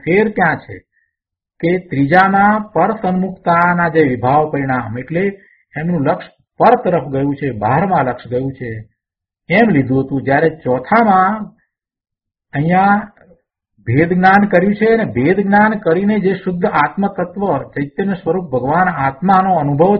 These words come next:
છે, એમાં એકાગ્રતા કરી છે, એમાં એકત્વ કર્યું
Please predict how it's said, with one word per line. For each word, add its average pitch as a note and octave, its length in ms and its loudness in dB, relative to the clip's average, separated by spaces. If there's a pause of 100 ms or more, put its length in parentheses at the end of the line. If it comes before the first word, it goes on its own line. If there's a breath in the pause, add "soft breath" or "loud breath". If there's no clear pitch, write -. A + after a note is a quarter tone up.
છે, A3+ 120 2 (600 soft breath)
એમાં G#3 460 2 (120)
એકાગ્રતા A3 720 4
કરી F3 260 -2
છે, G3 100 -2 (160)
એમાં D#3+ 280 -2
એકત્વ D3+ 400 -6 (100)
કર્યું D#3+ 240 -6